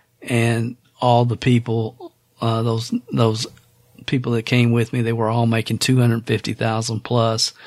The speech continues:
and a couple of them became a millionaire. So I know it's difficult to make the move. I've had to do it before,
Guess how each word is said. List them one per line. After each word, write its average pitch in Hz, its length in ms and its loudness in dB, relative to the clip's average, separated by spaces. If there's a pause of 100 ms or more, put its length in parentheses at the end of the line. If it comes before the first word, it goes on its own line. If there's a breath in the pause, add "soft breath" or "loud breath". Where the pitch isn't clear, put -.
(360 loud breath)
and 120 120 2
a 120 40 4
couple 127 360 0
of 127 80 2
them 135 240 4
became 110 360 -2
a 101 40 -4
millionaire. 104 640 -6
So - 200 -2
I 156 140 2
know 139 260 4
it's - 160 -4
difficult 110 640 -4
to 117 100 -2
make 110 380 -2
the 120 100 -6
move. 110 440 -2
I've 120 240 -2
had 117 240 -2
to 107 60 -6
do 110 240 0
it 104 100 -8
before, 101 500 -6